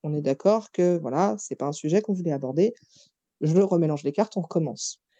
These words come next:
Donc, on prend le temps de discuter d'autre, complètement autre chose pour laisser le temps aux énergies de passer et faire leur vie.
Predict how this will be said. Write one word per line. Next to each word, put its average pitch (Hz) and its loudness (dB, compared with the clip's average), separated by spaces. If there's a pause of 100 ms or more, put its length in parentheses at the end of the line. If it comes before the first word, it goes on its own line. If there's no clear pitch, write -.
(400)
Donc, 151 0 (160)
on - 2
prend - 4
le 202 4
temps 202 4
de 190 4
discuter 180 -2
d'autre, 160 0 (220)
complètement 185 2
autre 156 0
chose 170 0
pour 147 -6
laisser 143 0
le 143 2
temps 170 2
aux 156 2
énergies 147 -2
de 143 -2
passer 143 -4
et 160 2
faire 139 -6
leur 139 -4
vie. 214 0